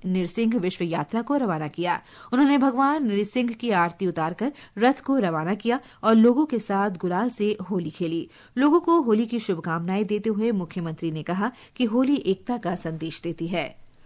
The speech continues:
होली पर आज दिल्ली मेट्रो की एयरपोर्ट एक्सप्रेस लाइन सहित सभी सेवाएं दोपहर बाद ढाई बजे तक उपलब्ध नहीं होंगी। दिल्ली मेट्रो ने बताया कि मेट्रो सेवाएं आज दोपहर ढाई बजे से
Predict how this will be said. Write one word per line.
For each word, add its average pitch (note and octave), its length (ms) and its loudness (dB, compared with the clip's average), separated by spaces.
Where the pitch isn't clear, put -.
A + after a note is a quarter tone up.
होली D#4 180 8
पर F#4+ 240 6
आज A#3+ 380 4
दिल्ली B3 280 2
मेट्रो C#4+ 300 0
की C#4+ 180 -2
एयरपोर्ट A3+ 580 2
एक्सप्रेस A3+ 460 -2
लाइन G#3 260 2
सहित A#3 400 0
सभी A#3+ 340 0
सेवाएं A#3+ 400 0
दोपहर C4+ 420 2
बाद C4+ 320 0
ढाई G3+ 260 0
बजे B3+ 240 -2
तक C4+ 220 -2
उपलब्ध F3+ 400 -2
नहीं F#3 260 -2
होंगी। A#3+ 280 0
दिल्ली C4+ 220 2
मेट्रो C4 280 0
ने C#4+ 80 -2
बताया B3+ 340 2
कि C#4+ 140 -2
मेट्रो F#3+ 280 -2
सेवाएं F#3 520 -2
आज F#3 220 0
दोपहर G3+ 340 -2
ढाई F3 220 -4
बजे F3 220 0
से B3+ 200 0